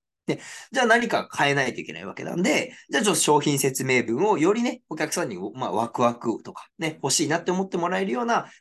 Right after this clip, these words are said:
文面に変えてあげるとかっていうところですね。で、そもそもビュー数がついてないっていうことであれば、キーワードの付け方が間違ってたりとか、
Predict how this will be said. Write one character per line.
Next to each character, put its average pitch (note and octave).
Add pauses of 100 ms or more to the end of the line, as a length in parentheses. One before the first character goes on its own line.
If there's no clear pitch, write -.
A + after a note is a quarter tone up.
文 C#3+
面 E3+
に -
変 A2
え F#2+
て F2+
あ E2+
げ D2+
る C2+
と -
か -
っ - (240)
て -
い F3+
う -
と -
こ -
ろ -
で -
す F#3+
ね。 C4 (320)
で、 -
そ -
も D#4
そ F4+
も G3+
ビ F3
ュ D#4
ー F#4
数 D3
が G#2
つ -
い F3+
て A2
な G2
い F#2
っ F2
て -
い G2
う -
こ B2
と D3
で B2+
あ D3
れ D#3
ば、 E3+
キ F#3+
ー -
ワ G#3+
ー -
ド B2
の G2
付 -
け -
方 E3+
が D#3
間 A2
違 A#2 (200)
っ A#2
て -
た D#2+
り E2
と E2
か、 -